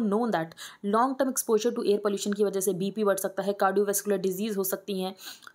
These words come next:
कैंसर भी हो सकता है and डायबिटीज़ का रिस्क यहाँ पर बढ़ जाता है, डिमेंशिया, कैटरेक्ट, ये सब कुछ यहाँ पर इंक्रीज होता है एयर पॉल्यूशन की वजह से। तो एयर पॉल्यूशन को यहाँ पर कंट्रोल करने की ज़रूरत है।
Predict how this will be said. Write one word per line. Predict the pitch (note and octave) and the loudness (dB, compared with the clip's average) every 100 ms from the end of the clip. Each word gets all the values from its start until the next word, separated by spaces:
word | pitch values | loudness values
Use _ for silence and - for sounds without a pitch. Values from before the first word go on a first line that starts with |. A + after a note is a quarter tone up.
| _ _ _ _ _ _ _ | _ _ _ _ _ _ _
कैंसर | A3 G#3 A#3 A3 | 2 2 2 2
भी | A3 | 2
हो | G3+ | 2
सकता | G#3+ D4+ G3 | 2 0 -2
है | G3+ | 0
and | G#3 G3+ G3 | 0 0 2
डायबिटीज़ | F#3+ G3 G#3+ G#3 | 0 0 -2 -2
का | G#3 | 2
रिस्क | G3+ - | 2 2
यहाँ | G3+ | 0
पर | F#3 F#3 | -2 0
बढ़ | F#3 | 0
जाता | F#3 F#3 | 0 -2
है, | F#3+ | 0
डिमेंशिया, | F#3+ G3+ G3+ - F#3 F3+ | 0 2 0 0 0 2
कैटरेक्ट, | G#3 G#3 G3+ F#3 | 0 2 -2 -4
ये | A#3 | -6
सब | G#3+ B3+ A#3+ | -2 -2 -2
कुछ | C4+ A#3 | -2 -2
यहाँ | F#3 | -2
पर | G3 | 0
इंक्रीज | F#3+ F#3 G3 G3+ | -2 -2 -4 -4
होता | F#3 F3 | -4 -4
है | F3+ A#3 - | -6 -6 -4
एयर | G#3 F#3+ | -2 -2
पॉल्यूशन | F#3+ F3+ F3 | -2 -4 -4
की | F3 | -6
वजह | F3 F3 | -4 -4
से। | E3+ F#3+ - - - - | -6 -10 -16 -20 -14 -8
तो | B3 | 0
एयर | B3 C4+ | 2 2
पॉल्यूशन | C4 B3 C4 | 0 -2 -2
को | C4 | -2
यहाँ | A#3 | -2
पर | A3+ | -2
कंट्रोल | B3 A3 A3+ A3 | -2 -2 0 0
करने | G3+ F#3 | 0 -2
की | F#3 | -4
ज़रूरत | E3+ E3+ E3+ E3+ | -4 -4 -4 -6
है। | F3 | -10